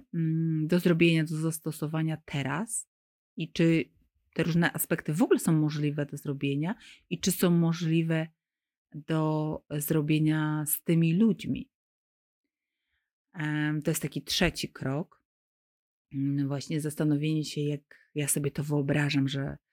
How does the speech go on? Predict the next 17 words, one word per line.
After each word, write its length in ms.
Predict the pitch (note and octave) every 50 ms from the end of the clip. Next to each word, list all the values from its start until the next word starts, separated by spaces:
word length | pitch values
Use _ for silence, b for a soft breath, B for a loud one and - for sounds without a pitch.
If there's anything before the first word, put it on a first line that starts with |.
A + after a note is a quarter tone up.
| _ _ _ _
jakby 180 | C3+ - - C#3+
to 120 | - D3
było, 300 | D3 - D#3+ D#3+ D#3 D3+
jakby 300 | D3 C#3+ C#3 C#3+ C#3 C#3+
już 140 | C#3+ C#3+ D3
było 220 | - _ D3 C#3
po 120 | - C#3 C3+
mojemu. 520 | C3+ C#3 C3+ C3+ C#3 - - - C3+ D3 D3+ _ _ _ _ _ _ _ _ _ _ _ _ _ _ _ _ _ _
Myślę 240 | F#3 F#3+ - - B3
sobie, 200 | B3 B3+ B3 B3
że 80 | A#3+ B3
to 120 | - A#3+
jest 220 | A3+ A3+ G#3+ -
też 240 | - G#3+ G#3+ - -
dość 300 | - - F#3 F#3 - - _ _ _ _ _ _ _ _ _ _ _ _ _
trudny 400 | _ - C5 C5+ G4 A#3 F3+ E3
moment, 720 | D#3+ D#3 D3 C#3 C#3 C#3+ C#3 C#3 D3+ F#3 A#3 B3+ - -